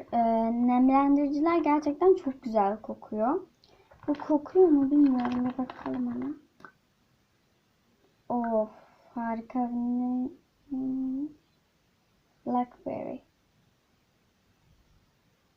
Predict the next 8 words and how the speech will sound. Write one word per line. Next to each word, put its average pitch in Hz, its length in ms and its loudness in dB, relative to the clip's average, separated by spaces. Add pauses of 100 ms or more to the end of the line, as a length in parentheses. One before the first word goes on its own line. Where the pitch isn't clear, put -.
(1700)
Oh, - 340 -20
çok - 180 -20
güzel - 260 -20
kokuyor. - 240 -20 (3500)
Arkadaşlar, 285 580 -2
belki 254 340 0
bilenleriniz 254 680 2
vardır. 262 500 0